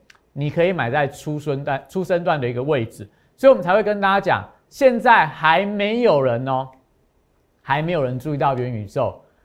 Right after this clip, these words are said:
所以很多股票真的是遍地都是黄金啊。所以我们跟大家分享一下，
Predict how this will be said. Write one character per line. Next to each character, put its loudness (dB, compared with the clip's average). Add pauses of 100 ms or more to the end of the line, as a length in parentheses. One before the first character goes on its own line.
(360)
所 4
以 4
很 -2
多 2
股 -6
票 0
真 -2
的 -4
是 -8
遍 -4
地 -6
都 -2
是 -6
黄 -6
金 -8
啊。 -10
所 -6
以 -
我 -2
们 -8
跟 -6
大 -2
家 0
分 -6
享 -4
一 -6
下， -2